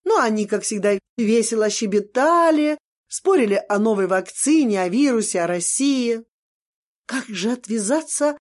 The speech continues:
от гостеприимства этих лживых людей? Максим поднялся из-за стола. «Спасибо за завтрак.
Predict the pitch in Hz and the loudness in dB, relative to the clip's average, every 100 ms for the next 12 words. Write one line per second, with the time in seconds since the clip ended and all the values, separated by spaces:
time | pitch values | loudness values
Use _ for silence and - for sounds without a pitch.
0 | _ _ - 226 220 233 269 233 277 320 | _ _ -6 -4 -2 -4 -6 0 2 2
1 | - 269 277 262 269 226 220 208 226 302 | 0 -2 -2 -4 -4 -2 -2 0 0 0
2 | 302 277 294 214 180 151 131 - _ _ | 0 0 0 2 0 -2 -4 -16 _ _
3 | _ _ _ 202 202 - 262 208 - 214 | _ _ _ -6 -4 -2 -2 -2 -2 -2
4 | 196 196 196 185 170 165 - 170 175 226 | 0 -2 -2 -4 -4 -6 -4 -2 0 0
5 | 339 - _ _ _ _ - - 285 415 | 0 -4 _ _ _ _ -12 -2 0 2
6 | 403 254 220 185 208 220 254 294 302 | 2 2 0 0 0 0 -2 -2 -4